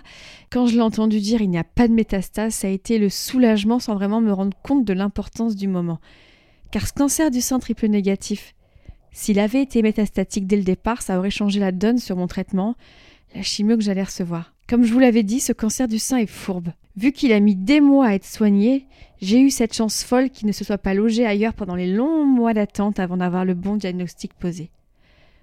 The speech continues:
J'en parlerai plus longuement dans un autre épisode dédié à la récidive et à la rémission avec des chiffres concrets,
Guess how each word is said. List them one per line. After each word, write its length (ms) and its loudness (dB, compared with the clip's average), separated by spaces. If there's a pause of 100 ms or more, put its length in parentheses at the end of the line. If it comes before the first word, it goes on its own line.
J'en 140 -8
parlerai 420 2
plus 200 -2
longuement 380 2
dans 220 -4
un 80 -4
autre 160 -6
épisode 400 -4
dédié 340 2
à 40 0
la 80 -2
récidive 580 0
et 20 0
à 40 -2
la 120 -4
rémission 540 0
avec 220 -2
des 200 -4
chiffres 420 -8
concrets, 540 -4